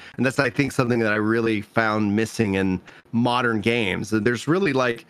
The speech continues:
it's so individualized and focusing on that single player experience. And not that you can't have that in Star Citizen, but it's that there's not also that bigger connection to the bigger community that my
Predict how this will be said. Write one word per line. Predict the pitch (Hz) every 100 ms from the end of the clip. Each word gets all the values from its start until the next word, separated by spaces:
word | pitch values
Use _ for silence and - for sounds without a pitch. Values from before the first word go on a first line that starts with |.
| - _ _ -
it's | 143 -
so | - 151 147 131 123
individualized | 135 123 123 117 135 143 143 147 147 -
and | 110 107
focusing | 113 - - 120
on | 110 104 101 101
that | 98 90
single | - 120 131
player | 147 156 147
experience. | - 160 165 180 -
And | 107
not | 120 131
that | 135 113
you | 107
can't | - 117 104
have | 110
that | 110 104
in | 101
Star | - 113 104
Citizen, | 120 131 165 170 175 - - _ _ _
but | 139 135
it's | 120 -
that | 123 110 104 - _ -
there's | 131 -
not | 135 139 127
also | 127 -
that | 113 101 - - 117 107
bigger | 104 127 110
connection | - 107 101 - 107
to | 101
the |
bigger | 101 92 117 104 95
community | 104 98 107 101 90 90
that | 95 92 - - -
my | 117 131 127